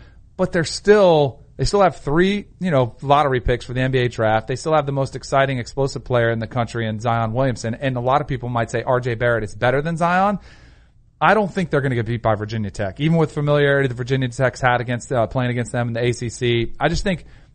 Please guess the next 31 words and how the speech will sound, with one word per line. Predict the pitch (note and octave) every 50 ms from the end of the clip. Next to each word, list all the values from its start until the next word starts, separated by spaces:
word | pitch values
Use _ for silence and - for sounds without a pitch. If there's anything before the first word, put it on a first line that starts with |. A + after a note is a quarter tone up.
| - -
I | D3+ F3+ A#3
almost | C4+ C#4+ B3 F#3 - -
feel | - G3 F#3+ F3
like | E3 D#3 C#3+ C3+ A2+ A2+ A#2+ A#2
Duke, | C#3+ E3+ G3+ A#3 G#3+ - - - - - - - _ _ _ _ _ _ _ _
there | C#3+ E3
were | E3 E3+
a | D#3+
couple | E3 - G#3 F#3+ G3+
things | F#3+ - F#3+ F3+ D#3+ D3 C3
that | C#3
kinda | - - D3 C#3 B2
woke | A2+ A#2+ C3+ C#3+ C#3+ -
them | - C#3+ C#3 C3+
up. | B2+ A#2 G#2+ - - -
It | C#3 C#3+ -
was | - D3+ C3+ C3+ C3 C3 B2+ A#2 - - - - - - _ - - -
the, | B2+ D#3 D#3 D#3 D3+ D3 C#3+ C#3 C#3 - - - - -
you | - E3 D#3
know, | C3+
getting | A2+ - D3+ E3 F#3+ F#3+
Zion, | D#3 E3+ D#3 D3 C#3 C#3 C3 B2
losing | B2+ D3 E3 E3+ D#3+ D#3+ C3
him, | A#2 A#2+ A2+ A2
going | A2 C3+ D3 E3+ F3
three | D#3+ - D3 C#3+
for | C3 - C3+ B2+
three, | - A#2 A2+ A2+ A2 A2
getting | G#2+ - - C#3 C#3+ D#3+ D#3+
him | D3+ E3+ D#3+ C#3
back. | - - B2+ A#2 A2+ A2+ A#2 A#2 - -